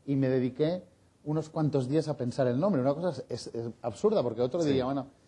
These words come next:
Speaker 1: no, porque la verdad es que en este proyecto le he puesto el alma. Entonces, cuando le pones el alma a las cosas, dices, "No, además voy a hacer un nombre que yo
Speaker 2: Mm.
Speaker 1: me sienta a gusto con él".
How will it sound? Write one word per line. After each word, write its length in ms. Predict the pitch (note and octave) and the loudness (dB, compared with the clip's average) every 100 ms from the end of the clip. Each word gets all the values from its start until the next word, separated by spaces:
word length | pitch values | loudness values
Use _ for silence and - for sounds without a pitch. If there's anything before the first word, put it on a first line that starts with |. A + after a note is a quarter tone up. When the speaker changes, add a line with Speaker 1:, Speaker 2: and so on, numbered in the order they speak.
| _ _ | _ _
Speaker 1:
no, 220 | C3+ C#3+ B2 | 2 2 2
porque 240 | A#2+ A2 | 0 0
la 60 | A#2 | 2
verdad 180 | A#2 | 2
es 80 | C3 | -2
que 100 | - | -4
en 40 | D3+ | -6
este 140 | C#3+ | -4
proyecto 320 | C#3+ C#3+ D3 | -4 -4 -4
le 60 | C#3+ | -6
he 20 | |
puesto 720 | A#2+ C3 - C#3 C3+ C3 A#2+ | -6 -8 -2 0 2 4 4
el 100 | A2 | 2
alma. 320 | G#2+ F#2+ F#2 F2+ | 0 -4 -10 -14
Entonces, 240 | F#2+ G2+ | -16 -16
cuando 200 | A2 G#2 | -10 -6
le 60 | G#2 | -4
pones 200 | C3+ C3+ | -4 0
el 80 | D3 | 2
alma 200 | C#3 C#3 | 4 2
a 40 | |
las 140 | C3+ | 0
cosas, 260 | - C#3+ D3+ | -4 -6 -4
dices, 180 | A#2 A2+ | -2 -4
"No, 80 | C#3 | -4
además 260 | B2+ D3 | -4 -4
voy 100 | D3+ | -2
a 40 | D3+ | -2
hacer 180 | D3 C#3+ | -2 -2
un 100 | C#3+ | 0
nombre 320 | D#3 E3 E3+ - - | 0 0 -2 -8 -6
que 80 | G#2 | 0
yo 80 | C#3 | 0
Speaker 2:
Mm. 40 | |
Speaker 1:
me 40 | C#3+ | 0
sienta 320 | C#3+ C3+ C3 | 0 0 0
a 40 | |
gusto 280 | B2+ B2 A2+ | -2 -4 -8
con 140 | G#2 | -10
él". 120 | G2+ | -12